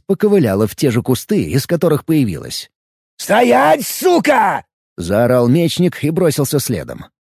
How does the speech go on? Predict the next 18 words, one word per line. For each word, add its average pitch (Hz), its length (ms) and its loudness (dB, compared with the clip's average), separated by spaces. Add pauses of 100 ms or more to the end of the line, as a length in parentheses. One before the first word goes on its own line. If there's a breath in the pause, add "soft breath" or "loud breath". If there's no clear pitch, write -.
(260)
Монстр 147 560 0
хромал 156 480 0
под 120 160 -2
моей 123 240 2
веткой, 98 600 -4
а - 80 -14
меня 151 360 0
снова 170 440 0
переклинило 160 720 0
прямо 160 400 -4
к - 80 -6
огнём, 147 680 2
когда 135 320 -2
я 143 120 2
бросился 151 560 0
на 170 100 2
двух 156 220 0
мертвяков. 139 720 -2